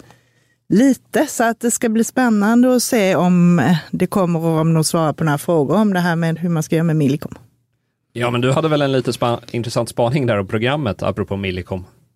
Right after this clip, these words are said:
Speaker 1: De står inte med där, men det, jag antar att det kommer frågor. De står i alla fall inte med som någon egen presentationspunkt.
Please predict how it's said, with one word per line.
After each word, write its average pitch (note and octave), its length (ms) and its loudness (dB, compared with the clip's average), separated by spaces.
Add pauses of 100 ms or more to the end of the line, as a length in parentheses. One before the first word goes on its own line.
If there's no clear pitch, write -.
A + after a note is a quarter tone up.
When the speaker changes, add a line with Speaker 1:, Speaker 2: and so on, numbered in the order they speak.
(160)
Speaker 1:
De A#3+ 220 2
står C#4 200 0
inte A3+ 200 4
med B3+ 400 4
där, C4 180 2
men A3 200 2
det, G#3+ 280 2
jag G3+ 220 2
antar A3+ 300 2
att A#3 160 0
det A#3+ 320 0
kommer A3+ 280 2
frågor. G3+ 460 0
De G#3+ 180 2
står - 140 -2
i A3+ 40 2
alla A3+ 160 0
fall A#3+ 160 0
inte A#3 220 2
med G#3 200 2
som G3+ 140 2
någon F#3 160 2
egen F3 300 2
presentationspunkt. E3+ 960 0